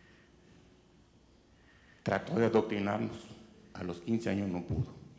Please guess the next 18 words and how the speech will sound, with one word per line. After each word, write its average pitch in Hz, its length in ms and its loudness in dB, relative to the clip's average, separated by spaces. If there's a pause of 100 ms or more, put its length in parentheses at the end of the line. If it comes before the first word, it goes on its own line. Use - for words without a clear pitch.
(760)
Lo 95 160 0
único 123 380 4
que 113 100 2
le 104 120 4
digo 113 360 6
es 110 140 0
que - 140 -2
vamos 104 280 4
a - 20 -6
estar 107 220 0
acompañándolos. 107 760 0 (400)
Queremos 127 460 2
lograr 135 260 2
el 139 60 2
objetivo 123 480 -2
que 123 60 -6
ustedes 120 320 -6
quieren, 113 340 -4